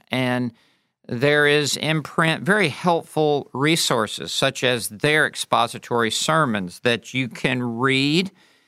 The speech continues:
and draw upon and draw from,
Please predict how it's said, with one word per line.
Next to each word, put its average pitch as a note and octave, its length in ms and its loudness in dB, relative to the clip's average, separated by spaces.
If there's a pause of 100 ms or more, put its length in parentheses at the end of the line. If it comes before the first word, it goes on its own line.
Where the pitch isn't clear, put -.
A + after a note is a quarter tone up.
(460)
and C3 560 0
draw C3 680 2
upon A#2+ 720 0 (260)
and C3 160 0
draw C#3 300 4
from, C3+ 640 0